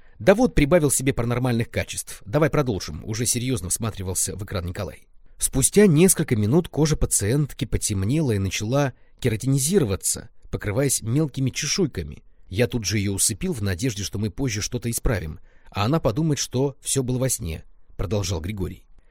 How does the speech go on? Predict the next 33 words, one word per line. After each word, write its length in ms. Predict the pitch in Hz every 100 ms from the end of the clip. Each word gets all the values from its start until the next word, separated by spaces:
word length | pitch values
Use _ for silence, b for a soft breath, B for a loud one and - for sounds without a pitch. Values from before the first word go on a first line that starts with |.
| b b
"Пойдём 340 | 160 170 196
к 60 | -
пациентке", 640 | 135 - 131 95 - 90 - - - -
оборвал 360 | 98 101 98 90
Николай. 400 | 85 90 85 - - _ _ - - - -
"Страшно. 640 | - - 131 123 - 82 - - -
Зайдём, 480 | 87 110 87 143 117
а 40 |
там 160 | 113 101
дракон". 440 | 123 - 85 85 - - - -
Глаза 300 | 92 92 87
Григория 400 | 82 85 98 92
потускнели. 560 | - - - 82 - - - _ -
"А 120 | 120
ты 80 | 160
зачем 260 | 170 185
такие 260 | 165 - 127
бицепсы 420 | 151 156 143 -
отрастил? 580 | 117 254 - - 71 - - -
Как, 240 | 143 -
не 80 | 127
с 60 |
драконами 460 | 101 113 208 226 170
биться?" 400 | 107 - - - - - - -
Уже 200 | 110 101
вслух 420 | - 127 175 -
удивил 340 | 98 98 131
Григория 380 | 110 90 107 101
Николай, 520 | 107 123 107 87 76 b b
а 140 | b 92
про 140 | -
себя 200 | - 104
подумал: 420 | 107 82 62 -